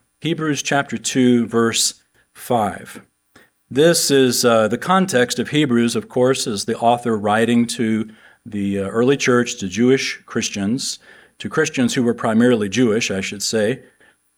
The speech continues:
challenging them not to go back to the old way because Christ is superior in many ways to many different things, and not the least of which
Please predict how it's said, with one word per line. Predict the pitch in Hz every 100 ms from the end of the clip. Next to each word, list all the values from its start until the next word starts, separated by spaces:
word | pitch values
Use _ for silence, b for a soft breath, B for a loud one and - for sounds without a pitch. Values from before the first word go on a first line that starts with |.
| -
challenging | 151 147 165 143 117 107
them | 110 110
not | 120 139 147
to |
go | 147 123
back | 120 120
to | 120
the | 107
old | 107 107
way | 107 135 104
because | 95 107 104
Christ | - 123 117 110 -
is | 120 107
superior | - - 110 - 151 160 107 87 95 - _ _ _
in | 107 101 104
many | 131 180 196
ways | 123 92 82 80 - - _
to | - 113
many | 117 120
different | 117 113 101
things, | 151 120 90 - - _ b b b
and | 104
not | 117 117
the |
least | 107 143 156
of | 117 92
which | 95 95